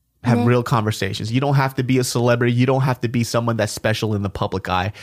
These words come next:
Speaker 1: And everybody has a story to tell. And that's what Genius Brain's about. And,
Speaker 2: So
Speaker 1: uh,
Speaker 2: desu ne.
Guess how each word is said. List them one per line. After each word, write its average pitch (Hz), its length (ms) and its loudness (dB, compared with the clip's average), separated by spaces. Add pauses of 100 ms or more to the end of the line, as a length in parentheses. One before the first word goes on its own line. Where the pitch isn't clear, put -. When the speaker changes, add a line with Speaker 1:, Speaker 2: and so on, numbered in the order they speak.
(180)
Speaker 1:
And 107 120 0
everybody 117 400 0
has 104 160 0
a 95 40 -6
story 98 280 0
to - 100 -12
tell. 98 260 -2
And 104 120 -4
that's 110 160 -4
what 113 80 -2
Genius 113 240 -8
Brain's - 240 -8
about. - 320 -10 (640)
And, 190 180 -2
Speaker 2:
So 226 60 -2
Speaker 1:
uh, 190 200 -6
Speaker 2:
desu - 180 -14
ne. 196 240 -8